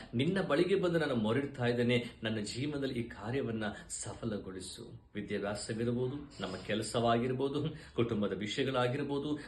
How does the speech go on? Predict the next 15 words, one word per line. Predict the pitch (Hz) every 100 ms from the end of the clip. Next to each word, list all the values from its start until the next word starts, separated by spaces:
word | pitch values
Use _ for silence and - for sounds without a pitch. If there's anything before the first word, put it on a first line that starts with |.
| -
ಮಕ್ಕಳ | 107 113 101
ಭವಿಷ್ಯಗಳಾಗಿರ್ಬೋದು, | 101 107 - 143 139 135 135 147 151 151 160 -
ಯಾವುದೇ | 123 127 143 180 190 220 220
ಒಂದು | 233 220 185
ಕಾರ್ಯಗಳು | - - 135 151 143 135 120 - - - -
ನಮ್ಮ | 98
ಜೀವಿತದಲ್ಲಿ | 101 - 131 139 139 117
ಅಂದುಕೊಳ್ಳುವಾಗ | 113 113 - 113 107 101 98 98 - -
ಅದನ್ನ | - 127 135 240 254 202 139 147 170 - 110
ದೇವರ | 127 156 190 185
ಸನ್ನಿಧಾನಕ್ಕೆ | 170 - - 160 214 214 214 226 -
ತಂದು | - 175 160 139 147 - - - - - - 120
ದೇವರಲ್ಲಿ | 139 175 151 123
ಪ್ರಾರ್ಥಿಸುತ್ತಾ, | - 147 196 233 - -
"ಸ್ವಾಮಿ, | 180 - 123 135 143 127